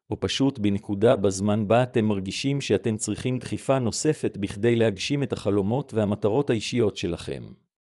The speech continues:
באמצעות תהליך זה תוכלו להוציא מחייכם דברים שלא מקדמים אתכם והרגליים רעים שאתם רוצים שיפסיקו, ובמקום תוכלו להכניס פנימה חשיבה חיובית, ביטחון עצמי,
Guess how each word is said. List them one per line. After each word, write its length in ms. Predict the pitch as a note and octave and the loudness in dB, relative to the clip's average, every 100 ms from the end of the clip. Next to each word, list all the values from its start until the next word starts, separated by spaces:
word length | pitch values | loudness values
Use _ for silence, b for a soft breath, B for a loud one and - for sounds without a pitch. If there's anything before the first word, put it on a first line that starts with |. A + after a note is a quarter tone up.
| _ _ _ _ _ _ G#2 | _ _ _ _ _ _ -2
באמצעות 560 | G#2 G2 - A#2 C#3+ | -2 0 2 4 2
תהליך 460 | - G2+ G2+ B2+ G#2+ | 2 2 2 0 0
זה 100 | A2+ | -2
תוכלו 360 | A#2+ - C#3 | -2 0 4
להוציא 360 | C3 A2 - C#3 | 6 4 4 0
מחייכם 520 | B2 - G2+ - C#3 | 0 2 0 2 -2
דברים 360 | G#2 G#2+ C3 B2+ | 0 0 0 0
שלא 280 | - A2 C#3 | 2 2 2
מקדמים 500 | A#2+ G#2+ G2+ C3+ A#2 | 0 0 0 0 -2
אתכם 300 | - C3+ B2 | -2 -4 2
והרגליים 600 | G#2 G2+ G2 G#2 C3 B2+ | 4 4 2 2 2 0
רעים 300 | G2+ B2 C3+ | 0 0 -2
שאתם 400 | - G#2+ A#2 A2+ | 0 0 2 0
רוצים 360 | G#2 - B2 A#2 | 0 0 -2 0
שיפסיקו, 760 | G#2+ F#2+ - G2+ - C2 A#1 _ _ _ _ - | -2 -2 -6 -6 -8 -10 -12 _ _ _ _ -8
ובמקום 560 | F#2+ G2+ G2+ - C#3 | -2 0 0 2 2
תוכלו 380 | C#3 - - C#3+ | 0 -4 2 4
להכניס 480 | B2 G#2+ B2+ C3 - | 4 2 0 -4 -4
פנימה 320 | - A2+ B2+ | -2 0 0
חשיבה 500 | A#2+ A#2+ - G2 B2 | 0 -4 -4 2 2
חיובית, 680 | A#2+ A#2+ G#2 F#2 G2 - _ _ _ _ | 2 0 -2 -2 -4 -6 _ _ _ _
ביטחון 380 | G#2 - - C3 | -8 -4 -2 0
עצמי, 460 | A2+ - A2+ G2+ | 0 -2 -2 -2